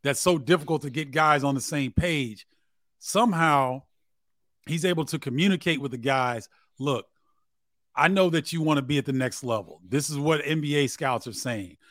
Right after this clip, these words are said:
We can incorporate a little bit of that into what we're doing. But if we win, all ships rise when the team wins." And so I think he's able to maybe get that across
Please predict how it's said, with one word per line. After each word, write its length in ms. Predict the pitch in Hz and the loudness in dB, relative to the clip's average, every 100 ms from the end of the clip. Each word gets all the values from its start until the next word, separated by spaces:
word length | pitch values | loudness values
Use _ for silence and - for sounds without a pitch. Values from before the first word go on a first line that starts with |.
| _ _ _ - | _ _ _ -12
We 240 | 127 165 | -2 0
can 160 | 180 160 | 0 0
incorporate 680 | 131 - 220 185 180 165 143 | 0 6 6 6 2 2 2
a 60 | |
little 360 | 131 139 202 220 | 0 4 6 6
bit 200 | 175 190 | 6 2
of 160 | 180 139 | 2 2
that 340 | 139 120 123 _ _ _ _ _ _ - | 2 2 -2 _ _ _ _ _ _ -4
into 220 | 190 180 | 2 2
what 220 | 156 165 | 2 0
we're 160 | 151 143 | 0 -2
doing. 340 | 120 202 170 | 4 4 4
But 160 | 135 143 | 0 -4
if 140 | 127 | -4
we 180 | 139 190 | -2 0
win, 760 | 160 139 202 220 185 123 85 78 _ _ _ _ _ | 0 0 2 4 2 0 -4 -16 _ _ _ _ _
all 260 | 151 214 202 | 2 4 2
ships 360 | - 208 160 | 0 0 0
rise 560 | 165 156 147 135 123 107 | -4 2 4 4 0 -4
when 240 | 127 147 | -2 0
the 60 | 139 | 0
team 360 | - 165 135 127 | -2 -2 -2 0
wins." 480 | 131 107 85 - - | -2 -4 -10 -20 -10
And 100 | 127 | -8
so 400 | - 139 127 117 - _ _ - | -2 0 0 -6 -16 _ _ 0
I 100 | 143 | 0
think 260 | - 190 | 2 -4
he's 180 | 180 156 | -4 0
able 240 | 165 156 | 0 0
to 160 | 143 151 | -4 -6
maybe 340 | 139 160 139 | -4 -2 -4
get 240 | 117 151 175 | -2 -2 0
that 140 | 156 | 0
across 640 | 127 - - 165 156 147 - | 0 -4 0 0 0 -4 -12